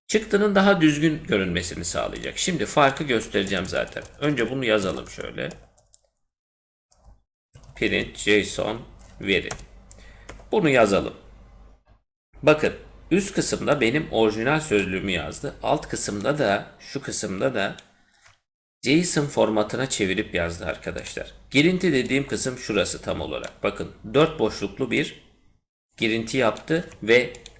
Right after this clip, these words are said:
adı, yaşı ve mesleği içeri doğru yazdı. Tabi burada Türkçe karakterler kullandığım için hatalar aldım. O yüzden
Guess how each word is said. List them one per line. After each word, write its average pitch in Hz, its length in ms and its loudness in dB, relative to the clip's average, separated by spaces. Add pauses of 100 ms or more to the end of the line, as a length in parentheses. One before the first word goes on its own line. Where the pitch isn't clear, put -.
(120)
adı, 110 520 0
yaşı 104 520 0
ve 98 280 2
mesleği 113 640 0
içeri 113 340 2
doğru 87 220 0
yazdı. - 460 -8
Tabi 165 260 4
burada 143 240 0
Türkçe 127 300 -2
karakterler 120 680 2
kullandığım 117 460 -2
için 165 240 -4 (300)
hatalar 120 500 2
aldım. 95 360 0
O 131 100 2
yüzden 104 380 -2